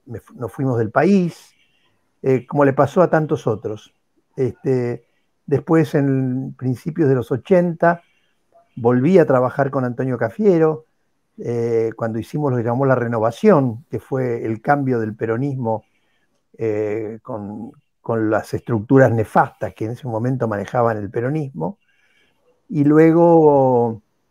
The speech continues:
lo acompañé a Cafiero en su epopeya para ser primero gobernador y luego candidato a presidente.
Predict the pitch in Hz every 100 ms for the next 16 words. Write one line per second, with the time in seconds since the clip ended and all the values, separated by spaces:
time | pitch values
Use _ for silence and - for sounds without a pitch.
0 | _ _ _ _ _ _ _ _ _ _
1 | _ _ _ _ 160 139 131 135 127 135
2 | 147 160 143 143 - 151 156 160 139 120
3 | 113 - 127 123 107 107 - 123 110 120
4 | - 156 135 147 135 110 110 - 123 117
5 | 120 139 135 120 117 113 120 123 143 151
6 | 113 120 127 110 110 117 127 104 110 101
7 | 143 156 131 131 156 165